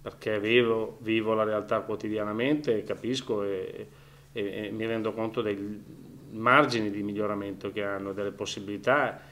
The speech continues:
e dei limiti che ancora hanno, in, in tutti i sensi, in tutti i sensi. E quindi se questi limiti si possono smussare, si possono migliorare, eh, è chiaro che ci sarà una crescita ulteriore e una crescita ulteriore non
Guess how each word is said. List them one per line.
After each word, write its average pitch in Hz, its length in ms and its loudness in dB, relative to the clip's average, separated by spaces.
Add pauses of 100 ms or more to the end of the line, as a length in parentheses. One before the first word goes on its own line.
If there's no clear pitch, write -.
(180)
e 120 100 -2
dei 110 200 2
limiti 131 420 6
che 104 140 -4
ancora 98 400 -4
hanno, 92 300 -10 (720)
in, 107 260 -6 (180)
in 107 140 -12
tutti 156 240 0
i 107 40 -2
sensi, 95 560 -8 (260)
in 104 100 -14
tutti - 260 -12
i 101 40 -8
sensi. 151 400 -2
E 92 100 -8
quindi 123 440 2 (400)
se - 200 -6
questi 117 340 2
limiti 120 800 2 (680)
si - 200 -2
possono 117 380 2
smussare, 113 560 4
si 104 160 -6
possono 104 1120 -2
migliorare, 110 680 2 (120)
eh, 98 680 -8 (840)
è 113 100 -6
chiaro 123 260 6
che 135 100 0
ci 104 120 -4
sarà 104 200 0
una 101 180 -4
crescita 101 520 -4
ulteriore 98 760 -4
e 117 220 -6
una 107 120 -8
crescita 107 360 -4
ulteriore 107 480 0
non 101 420 -4